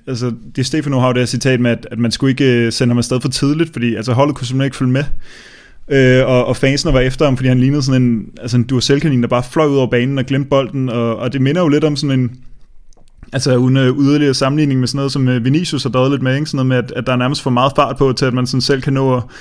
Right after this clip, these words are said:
at kontrollere bolden samtidig. Øh, og, og det her med, med Gento, han kom jo ind samtidig med Di Stefano. Det er jo ofte sådan noget, man, man knytter lidt som året treoghalvtreds, nitten treoghalvtreds til,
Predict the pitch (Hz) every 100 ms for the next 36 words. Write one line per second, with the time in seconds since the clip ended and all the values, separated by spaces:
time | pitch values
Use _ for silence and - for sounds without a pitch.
0 | - - - - 135 - - 135 135 143
1 | - 139 139 127 127 127 131 139 127 -
2 | - - 127 120 123 143 131 120 139 156
3 | 165 151 135 127 - 143 127 135 147 160
4 | 143 143 135 160 - - - 143 156 170
5 | 131 123 - 165 147 127 120 - 143 143
6 | 139 - 147 139 131 123 120 127 120 -
7 | - - 143 147 147 135 135 135 135 127
8 | - 135 127 123 135 131 - 131 131 127
9 | 139 127 123 131 131 - 127